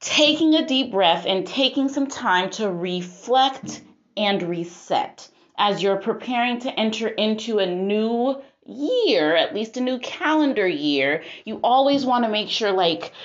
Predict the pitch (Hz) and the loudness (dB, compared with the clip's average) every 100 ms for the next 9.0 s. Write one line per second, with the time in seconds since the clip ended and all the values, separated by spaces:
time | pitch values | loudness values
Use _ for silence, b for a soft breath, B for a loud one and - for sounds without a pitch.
0 | B - 220 226 - 262 247 262 254 247 | B -2 0 0 -2 0 2 2 2 -2
1 | - 208 202 185 277 302 202 185 185 190 | -4 -2 -2 0 0 2 2 0 0 0
2 | 302 240 220 202 208 - 240 240 - 247 | 2 2 0 -4 -4 -2 -2 -2 -6 -6
3 | - 220 208 - 190 180 185 160 170 - | -2 0 0 -2 -4 -2 2 4 4 2
4 | 165 147 165 208 - 180 170 190 180 156 | -4 -4 2 2 2 -2 -4 0 0 0
5 | 170 170 165 160 - 254 254 240 226 - | -2 -2 -2 -10 -6 -2 -2 -2 -6 -4
6 | 196 - 226 196 170 170 302 285 196 185 | -6 -4 -2 0 0 -2 0 2 2 0
7 | 170 185 208 220 240 220 220 214 202 202 | 0 0 0 -2 -4 -4 -2 -4 -4 -6
8 | 196 175 180 180 190 - 208 190 190 | -2 -2 0 0 -2 -4 -6 -6 -8